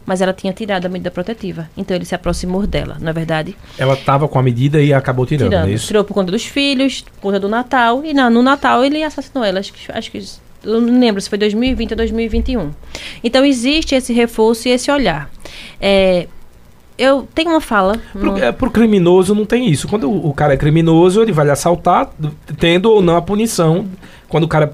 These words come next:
Speaker 2: é criminoso,
Speaker 1: Mas
Speaker 2: fazendo
Speaker 1: é
Speaker 2: a mesma
Speaker 1: diferente, porque, veja, com a medida protetiva,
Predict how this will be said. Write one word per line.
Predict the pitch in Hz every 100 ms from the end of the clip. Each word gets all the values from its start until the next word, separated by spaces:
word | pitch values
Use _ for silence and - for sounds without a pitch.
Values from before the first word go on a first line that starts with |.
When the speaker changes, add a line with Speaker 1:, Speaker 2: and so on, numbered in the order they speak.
| 147
Speaker 2:
é | 135
criminoso, | 135 147 147 190
Speaker 1:
Mas | 285
Speaker 2:
fazendo | - 190
Speaker 1:
é |
Speaker 2:
a | 185
mesma | 190 226
Speaker 1:
diferente, | 190 175 - 175 -
porque, | 254 247 208
veja, | 196 175 156 -
com | 285
a |
medida | 302 294 285 320
protetiva, | 311 302 262 - 175 165